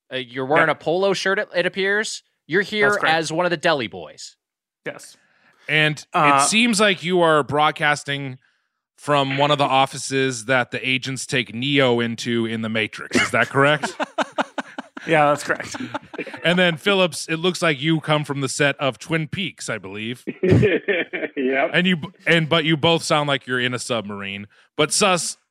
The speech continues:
Speaker 3: please explain, please explain what, what, what you're here. You're not, you're not, you have no thoughts as a commissioner. You're just here for
Speaker 2: Right.
Speaker 3: pickles.
Speaker 1: Yeah, you're not he-, here to issue decrees, as you did earlier in the podcast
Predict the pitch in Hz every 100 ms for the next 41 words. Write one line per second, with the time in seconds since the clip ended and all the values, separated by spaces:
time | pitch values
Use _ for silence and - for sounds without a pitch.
0 | _ _ - 180 196 202 170 - 147 -
1 | - 143 139 135 131 131 120 _ _ _
2 | _ _ _ _ _ _ - 175 214 160
3 | - - 147 139 135 131 123 123 123 135
4 | 127 120 120 120 120 131 135 160 151 135
5 | 139 139 151 147 _ _ _ _ - 143
6 | 135 165 170 160 151 143 151 135 131 131
7 | 120 - 117 113 107 _ _ - 120 123
8 | 139 - 127 120 113 143 117 76 - -
9 | - _ _ _ 120 107 131 170 175 185
10 | 156 156 147 156 143 131 175 135 107 -
11 | 127 135 - 147 160 160 143 127 - 147
12 | 110 - 82 90 - -